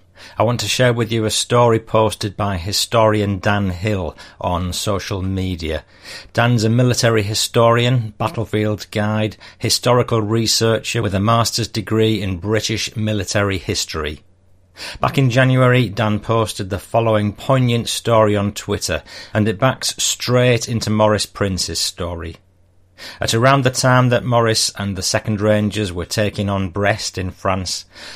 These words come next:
some of their air comrades were taking off in support to bomb the place, but never made it.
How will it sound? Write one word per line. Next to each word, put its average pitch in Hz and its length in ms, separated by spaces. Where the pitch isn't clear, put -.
some - 180
of 127 60
their 127 260
air 127 220
comrades 92 680
were 95 120
taking 107 420
off 101 300
in 92 160
support - 640
to 95 140
bomb 101 320
the 90 80
place, 80 420
but - 220
never 101 320
made 92 340
it. - 260